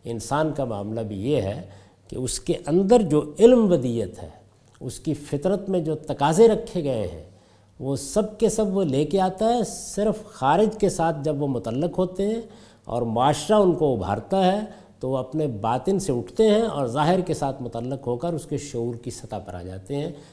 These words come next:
یہ انسان کے مطالعے کا صحیح طریقہ ہے، وہ کوئی لوح سادہ نہیں ہوتا۔ جن فلسفیوں نے یہ غلطی کی ہے، انہوں نے انسان کو سمجھنے میں بڑی غلطی کا ارتکاب کیا ہے۔ انسان اپنا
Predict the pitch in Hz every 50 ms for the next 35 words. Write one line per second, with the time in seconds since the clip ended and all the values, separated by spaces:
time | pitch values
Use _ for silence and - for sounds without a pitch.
0 | - - - 123 143 156 151 143 123 120 104 - - - 117 123 147 156 160 147
1 | 143 - 151 117 110 107 - 110 110 113 127 135 139 - 147 135 - - - -
2 | 139 123 139 165 147 - 123 98 95 87 - - 104 90 82 78 82 92 - -
3 | - - _ _ _ _ - 104 120 139 135 139 - 151 165 170 139 104 104 123
4 | 147 160 147 156 151 151 - - - - 117 123 147 156 185 180 170 185 226 226
5 | 156 123 107 104 - 104 98 85 85 - - - - - - _ _ _ - 113
6 | 135 143 139 139 - - 123 110 - 170 151 - 190 190 185 180 165 147 131 107
7 | 95 104 110 127 123 - 180 175 180 - 175 196 196 160 151 175 208 220 - -
8 | - - - - - 117 127 139 139 139 131 127 120 107 - - 117 120 147 156
9 | 147 147 156 143 - - 147 151 165 165 170 170 180 185 196 208 240 262 277 -
10 | - - - - - _ - - 92 92 98 120 180 233 262 247 208 214 202 196
11 | 185 - 196 185 - 180 165 147 - - 131 - 131 127 113 - - - 107 95
12 | 90 92 85 95 98 - _ _ _ _ _ _ _ _ - - 113 110 101 -
13 | - 131 147 165 175 175 139 143 - - 151 151 147 147 139 120